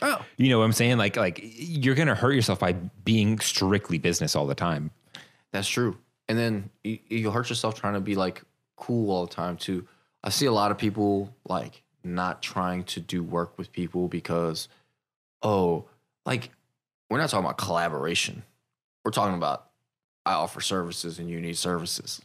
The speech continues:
Speaker 2: Mm-hmm.
Speaker 1: And I'm like, "I don't know if I wanna work with you." And that's like, it's corny. You're like, "You do services, dog. Like, if I swept floors and you need s-, your floor <laughs> sweeping, I'm over there." <laughs> Like,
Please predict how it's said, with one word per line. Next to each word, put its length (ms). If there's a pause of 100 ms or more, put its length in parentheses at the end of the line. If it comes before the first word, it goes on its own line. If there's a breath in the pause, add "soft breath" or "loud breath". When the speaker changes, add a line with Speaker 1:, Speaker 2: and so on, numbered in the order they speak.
Speaker 2:
Mm-hmm. 320
Speaker 1:
And 100
I'm 140
like, 320 (680)
"I 40 (540 loud breath)
don't 100
know 40
if 120
I 40
wanna 200
work 220
with 200
you." 80 (600)
And 120
that's 160
like, 340 (260)
it's 80
corny. 360
You're 120
like, 260
"You 160
do 180
services, 640
dog. 320
Like, 120
if 120
I 60
swept 340
floors 520 (340 soft breath)
and 100
you 60
need 160
s-, 220 (340)
your 140
floor 300
<laughs> 60
sweeping, 400 (540 soft breath)
I'm 180
over 220
there." 300
<laughs> 360 (360)
Like, 220